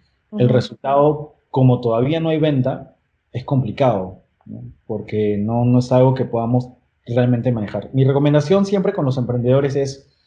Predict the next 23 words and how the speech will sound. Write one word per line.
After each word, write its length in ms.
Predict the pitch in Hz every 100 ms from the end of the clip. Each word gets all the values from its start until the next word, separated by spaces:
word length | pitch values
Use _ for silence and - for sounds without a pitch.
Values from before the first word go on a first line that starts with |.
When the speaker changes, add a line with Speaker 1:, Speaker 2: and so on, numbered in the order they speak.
| _ _ _ _ _ _ _ _
Speaker 1:
antes 360 | - 180 180 202
de 100 | 180
hacer, 560 | 135 160 156 156 - -
antes 260 | 151 156 180
de, 100 | 160
de, 280 | - 123 -
de 140 | 117 123
contactarte 640 | 113 117 - 147 143 151
exactamente 500 | - 135 151 147 151
con 200 | 143 107
nosotros, 520 | 101 135 127 147 147
nosotros 260 | - 175 175
podemos 200 | 165 160
crearte 240 | 143 156
la 80 | 131
idea 300 | 120 131 123
y 80 | 110
todo 160 | 123
lo 100 | 120
demás, 320 | 107 120 131
eso 200 | 110 135
es 60 | 131
genial, 480 | 123 113 123 -